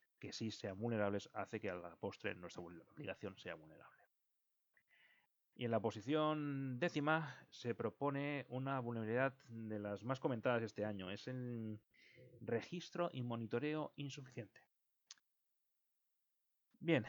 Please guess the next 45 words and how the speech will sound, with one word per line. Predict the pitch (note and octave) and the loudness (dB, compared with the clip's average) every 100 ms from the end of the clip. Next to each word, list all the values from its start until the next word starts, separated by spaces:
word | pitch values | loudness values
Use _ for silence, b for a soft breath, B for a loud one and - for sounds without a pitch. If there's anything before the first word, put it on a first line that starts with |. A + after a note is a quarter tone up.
| B | B
sabemos | - C3 D#3 D#3 | 2 4 6 6
que | |
los | D3 | 6
últimos | D3+ C#3 | 6 2
estudios | B2+ D#3 D#3 D3 | 2 4 6 6
demuestran | B2+ C3 C3 C#3 | 4 4 4 2
que | B2 | 4
el | A2 G#2 G2 F#2+ | 4 4 0 2
tiempo | B2 A#2+ B2+ | 0 4 4
de | A#2 | 6
detección | A2+ G#2 - B2 A#2 G#2 | 4 2 2 2 2 0
de | |
una | G#2 A2 G#2 | -2 2 2
brecha | G#2 A#2 F#2 | 2 2 0
de | |
seguridad | G2+ A#2+ A#2 A2+ A2 | -2 -2 2 2 2
es | - | -2
cerca | A#2+ C3 | -2 2
de | A#2+ | 2
los | G#2 | 2
doscientos | F#2 F#2+ - A#2 F#2+ F2 F2 | 0 -6 0 0 0 -6 -6
días | F2 - - B B B | -8 -8 -18 B B B
y | - | -10
que | C#3+ | -6
generalmente, | - F3 E3 C#3 B2+ C#3+ C#3+ | 0 2 4 4 2 0 0
mm, | C3+ A#2+ A#2+ A2+ | -4 -4 -4 -6
suele | - D#3+ | 0 2
ser | D3+ | 4
detectados | D3 B2 C#3+ C3 | 2 0 -6 -4
por | - A2+ | -2 -2
terceros | - - - C#3+ D3 - | -2 -4 -2 -2 -2 -6
y | G#2+ | -10
no | A#2 | -8
por | B2 B2+ | -4 -4
los | G#2 | -4
propios | - A2 B2 A#2 | -6 -6 -6 -6
sistemas | G2 - A#2+ A#2+ | -8 -6 -4 -4
internos | F#2 F2+ G#2 A2 G2 | -6 -6 -4 -4 -4
de | F2+ | -6
la, | E2 E2 - D2 - - - | -8 -8 -10 -12 -16 -20 -14
de | F3 | -10
la | E3+ F3 | -8 -8
compañía. | - E3 - - D#3+ - B B B B B - | -12 -14 -12 -12 -12 -18 B B B B B -6
Así | B2 B2 | -2 -2
que | B2 A2 | 0 0